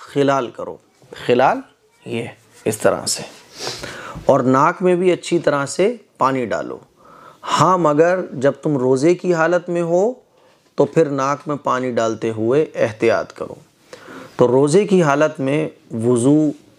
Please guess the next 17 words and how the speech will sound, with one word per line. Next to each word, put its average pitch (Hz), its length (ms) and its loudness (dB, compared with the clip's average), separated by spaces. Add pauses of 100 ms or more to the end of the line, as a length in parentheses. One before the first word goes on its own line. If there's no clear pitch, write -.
हमें 127 260 0
थोड़ा 117 280 2
सा 123 140 -4
एहतियात 113 460 -2
से 110 180 -6
करना 104 320 -6
चाहिए। 104 440 -4 (540)
जब 127 160 4
हम 139 180 2
कुल्ली 147 340 4
करें 156 320 0 (440)
तो 113 80 -2
कुल्ली 120 360 0
बहुत 127 300 0
एहतियात 120 400 -2
से 123 180 -8
करें, 110 300 -6